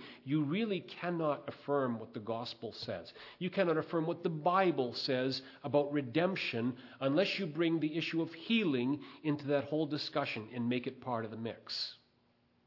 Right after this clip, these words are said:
When we understand that redemption, as I pointed out last week, is to purchase something back so that it may be restored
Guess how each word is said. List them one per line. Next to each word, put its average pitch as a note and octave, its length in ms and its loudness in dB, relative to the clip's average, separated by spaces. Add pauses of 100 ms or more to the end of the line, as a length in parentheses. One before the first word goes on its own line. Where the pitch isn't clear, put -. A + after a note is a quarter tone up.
(1080)
When C#3+ 140 4
we C#3 140 6
understand D3+ 840 0
that C#3 120 -6
redemption, C3 840 -2
as B2+ 140 -6
I A#2 100 -4
pointed C3+ 320 -2
out B2+ 180 -2
last B2+ 320 -4
week, A2+ 320 -8 (220)
is C#3+ 580 2 (760)
to D#3 120 -2
purchase A3+ 640 4
something G3 640 2
back C3+ 460 0
so - 180 0
that C#3 140 2
it C#3+ 100 -4
may D3 160 4
be C#3 180 0
restored C3 840 2